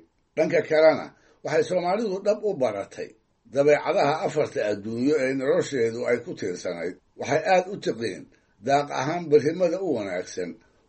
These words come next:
kuwa u xun, cudurrada meesi walba ku dhaca,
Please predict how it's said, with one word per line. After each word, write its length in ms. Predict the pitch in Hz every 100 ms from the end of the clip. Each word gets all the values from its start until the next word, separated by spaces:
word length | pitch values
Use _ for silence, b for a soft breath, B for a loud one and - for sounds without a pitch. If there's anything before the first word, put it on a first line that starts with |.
| -
kuwa 240 | 196 175
u 140 | 185 185
xun, 280 | - 101 87 90 _ _ _
cudurrada 480 | 131 156 156 202 165
meesi 400 | 151 165 175 -
walba 340 | 139 143 139 127
ku 120 | 185
dhaca, 340 | 147 113 87